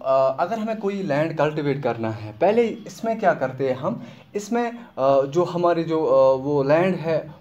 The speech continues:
for example, उस पे कोई घास होगा या कुछ होगा, पहले वो हम क्या करते हैं?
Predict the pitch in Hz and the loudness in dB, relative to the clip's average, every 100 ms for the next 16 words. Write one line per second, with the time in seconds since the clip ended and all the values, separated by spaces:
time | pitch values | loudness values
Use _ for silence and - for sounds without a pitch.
0 | - 139 156 165 165 147 143 151 143 135 | 0 2 2 0 -2 -4 -4 -4 0 0
1 | 123 135 151 156 151 143 143 135 139 170 | 4 6 6 4 0 2 2 0 0 -4
2 | 165 147 160 160 185 185 165 147 147 147 | -2 -2 -2 0 0 0 0 -4 -2 -2
3 | 135 117 120 135 202 | 0 -4 -4 -4 -6